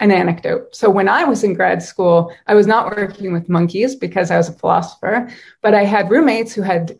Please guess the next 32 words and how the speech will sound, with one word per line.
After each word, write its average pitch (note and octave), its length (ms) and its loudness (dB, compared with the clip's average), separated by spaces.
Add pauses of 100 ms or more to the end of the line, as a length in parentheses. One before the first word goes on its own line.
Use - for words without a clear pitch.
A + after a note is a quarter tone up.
(120)
chow A#3 240 0
chow F3 220 -4
dogs. - 580 -4
<laughs> - 20 -4 (1040)
And G#3+ 380 4
these G#3+ 220 -2
two C4 240 0
dogs G#3 580 2
were G3 280 2
very E3+ 260 -2
well E3+ 180 -2
behaved. G#3+ 480 2
They G#3 100 0
weren't G#3+ 240 -2
my F#3 220 0
dogs. F#3+ 460 0
I F#3 100 -4
knew F3+ 240 -4
them, E3+ 420 -2 (300)
you F#3+ 80 -4
know, D3+ 160 -4
I E3+ 80 0
knew G3 160 2
them F3+ 380 0 (240)
well F3+ 240 4
enough A3 280 0
'cause G3 120 -12
I F3+ 60 -2
was E3+ 120 -2
living F#3 260 0
with F3 140 -2
them. F3 380 -2